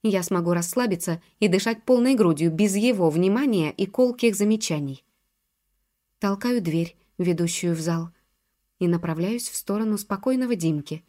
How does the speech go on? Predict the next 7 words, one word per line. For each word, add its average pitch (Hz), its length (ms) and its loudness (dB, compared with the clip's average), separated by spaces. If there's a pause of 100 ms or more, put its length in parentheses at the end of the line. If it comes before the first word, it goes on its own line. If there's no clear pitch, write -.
(560)
который 175 520 -2
усмиряет 196 600 -2
бурю 156 320 -2
внутри 165 340 -2
меня 196 340 0 (380)
и 202 100 0
вызывает 175 520 -4